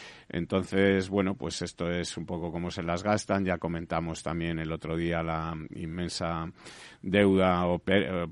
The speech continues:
eh, las pérdidas de Renfe, que se han multiplicado por, por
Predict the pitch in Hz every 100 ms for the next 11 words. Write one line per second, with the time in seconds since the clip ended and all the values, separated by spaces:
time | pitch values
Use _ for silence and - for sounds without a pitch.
0 | - 85 90 90 - - - 101 92 92
1 | 90 87 90 87 104 113 - 98 90 -
2 | 90 90 82 82 78 82 90 85 85 80
3 | 76 85 82 87 - 82 85